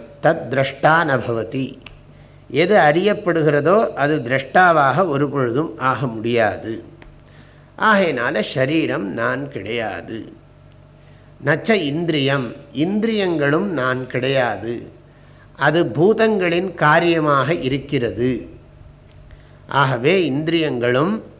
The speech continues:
நான் அல்ல. நான்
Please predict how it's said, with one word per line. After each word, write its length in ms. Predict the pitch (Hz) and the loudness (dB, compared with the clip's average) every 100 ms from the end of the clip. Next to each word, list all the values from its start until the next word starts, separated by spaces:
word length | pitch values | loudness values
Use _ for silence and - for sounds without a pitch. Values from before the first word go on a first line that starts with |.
| - | -16
நான் 640 | 101 117 131 147 156 - - | -4 2 4 4 2 -4 -6
அல்ல. 680 | 117 113 110 123 110 - - - - - - - - - - - - - - - | -4 0 2 4 2 -2 -16 -20 -20 -20 -20 -20 -20 -20 -20 -20 -20 -20 -20 -16
நான் 540 | - 135 180 202 214 | -2 4 6 6 4